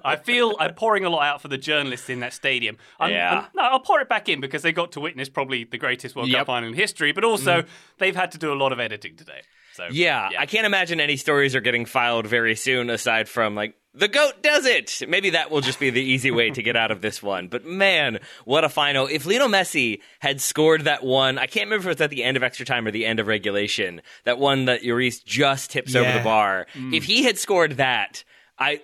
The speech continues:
Speaker 2: I don't know what
Speaker 3: I
Speaker 2: we would have
Speaker 3: squealed.
Speaker 2: done. It would, we would have had to take a day off or something like that, 'cause that would have
Speaker 1: <laughs> Yeah.
Speaker 2: been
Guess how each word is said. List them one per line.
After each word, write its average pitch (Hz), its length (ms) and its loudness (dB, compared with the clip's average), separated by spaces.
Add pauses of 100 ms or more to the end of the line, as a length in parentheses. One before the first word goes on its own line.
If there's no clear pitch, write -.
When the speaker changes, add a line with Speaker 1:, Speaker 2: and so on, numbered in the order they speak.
(180)
Speaker 2:
I 143 160 0
don't 147 220 0
know 131 160 4
what 123 220 4
Speaker 3:
I 135 120 0
Speaker 2:
we 156 60 4
would 160 160 4
have 165 100 0
Speaker 3:
squealed. - 20 -14 (280)
Speaker 2:
done. 165 240 -6
It 139 160 0
would, 135 180 4
we 139 160 2
would 143 120 4
have 135 60 -2
had 123 120 0
to 131 60 -4
take 123 180 -2
a 120 40 -6
day 117 140 0
off 107 240 2
or 104 60 -4
something 98 280 -4
like 92 200 -4
that, 87 200 0
'cause 104 160 -12
that 123 160 0
would 117 120 -2
have 104 80 -10
Speaker 1:
<laughs> - 40 -8
Yeah. 110 200 2
Speaker 2:
been 95 160 -12